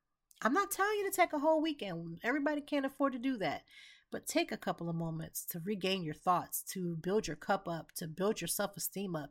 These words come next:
to give yourself affirmations, to affirm yourself. Because listen, this world is already ghetto. This world is already crazy. This world already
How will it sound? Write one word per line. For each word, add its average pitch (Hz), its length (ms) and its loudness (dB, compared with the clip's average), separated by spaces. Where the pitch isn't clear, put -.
to 180 260 -2
give 214 220 4
yourself 185 420 2
affirmations, 180 720 -2
to 165 160 -4
affirm 220 480 2
yourself. 170 420 -2
Because 160 340 -8
listen, 175 340 -4
this 196 220 -6
world 190 200 -4
is 170 100 -2
already 175 340 -2
ghetto. 160 440 -2
This 170 320 -2
world 185 200 2
is 160 80 -2
already 175 340 2
crazy. 170 560 -4
This 165 260 -4
world 185 160 0
already 170 280 0